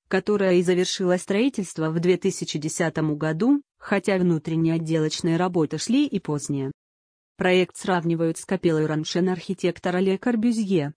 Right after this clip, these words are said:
иногда, со зданием Новгородского театра драмы,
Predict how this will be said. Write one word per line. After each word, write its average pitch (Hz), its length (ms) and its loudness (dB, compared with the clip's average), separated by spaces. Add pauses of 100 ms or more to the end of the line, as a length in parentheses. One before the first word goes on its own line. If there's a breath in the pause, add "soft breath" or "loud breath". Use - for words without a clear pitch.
(120)
иногда, 175 560 4 (180)
со - 180 -2
зданием 175 520 2
Новгородского 156 720 -2
театра 160 420 -2
драмы, 196 480 2